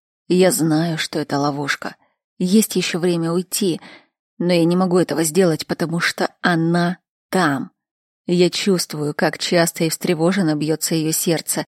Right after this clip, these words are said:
как страх течет по ее венам. Не могу сделать шаг назад. Не могу, даже четко осознавая, что этот шаг может стать последним в моей жизни. Но она должна знать, что я не предал.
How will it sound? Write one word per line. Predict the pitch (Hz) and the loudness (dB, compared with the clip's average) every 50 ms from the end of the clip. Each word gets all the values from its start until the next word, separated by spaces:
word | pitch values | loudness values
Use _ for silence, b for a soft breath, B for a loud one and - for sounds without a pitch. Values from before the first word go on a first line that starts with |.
| _ _ _ _ _ | _ _ _ _ _
как | - 220 202 - | 0 0 0 0
страх | - - - - 196 196 196 196 - | -2 -4 -2 0 2 2 2 2 0
течет | - - 185 - - - 156 - - | -4 -4 -4 -2 -4 -4 -4 -6 -4
по | - 151 | -4 -2
ее | 147 147 147 156 160 | 0 0 0 -2 -2
венам. | 139 147 156 151 143 135 - - b b b b b _ _ _ _ | -2 0 0 0 0 0 -2 -6 b b b b b _ _ _ _
Не | - 185 196 | 0 4 4
могу | 190 180 170 156 175 185 | 4 4 4 4 4 2
сделать | 170 151 160 156 156 151 156 151 | 2 2 0 0 2 2 2 0
шаг | - - - 151 139 - | 0 0 0 -2 -2 0
назад. | 147 143 143 135 - 143 - - - - _ _ _ _ | 0 0 0 0 0 -2 -4 -6 -10 -18 _ _ _ _
Не | - 190 196 180 | 2 2 4 4
могу, | 170 170 160 - 165 175 160 | 4 2 2 2 0 0 0
даже | 151 - 160 156 160 160 | 2 0 0 -2 -2 -4
четко | - - - 185 - - - 151 | -4 -2 -2 -2 -2 -2 -2 -2
осознавая, | 151 - - 170 151 165 156 151 170 180 165 160 | 0 0 0 0 2 2 2 2 4 4 4 2
что | - - - 160 | 2 0 0 -2
этот | 151 151 - 156 - | -2 0 -2 -2 -2
шаг | - - - 208 180 - - _ _ _ _ _ _ _ - | -2 0 0 0 0 -2 -4 _ _ _ _ _ _ _ 0
может | 165 190 214 - 208 - | 2 4 4 4 2 -2
стать | - - - 196 190 - - | -4 -2 0 -2 -2 0 -2
последним | 185 180 - - 196 185 175 196 175 185 196 196 | -2 -2 0 2 4 6 6 6 6 6 4 2
в | 185 185 | 2 2
моей | 196 170 165 160 151 147 | 2 4 4 4 4 2
жизни. | 139 175 160 143 143 - - 285 - B B B B B B B B _ _ _ _ | 2 0 0 -2 -2 -2 -2 -2 -2 B B B B B B B B _ _ _ _
Но | - 180 196 196 - - _ | 2 4 4 4 2 2 _
она | - 190 180 165 160 165 180 185 196 185 151 - - _ _ _ _ _ _ _ - | 0 2 2 2 2 2 2 2 2 2 0 -2 -6 _ _ _ _ _ _ _ -4
должна | 185 170 185 190 202 202 208 214 208 214 208 | 0 2 4 4 4 6 6 6 6 6 6
знать, | - - 180 170 185 214 - | 4 2 2 2 2 2 0
что | - - - 202 | -2 -2 0 2
я | 185 180 190 | 4 4 4
не | 185 185 175 | 4 4 2
предал. | - 190 185 160 151 - - - - | 2 2 2 2 2 0 -2 -4 -4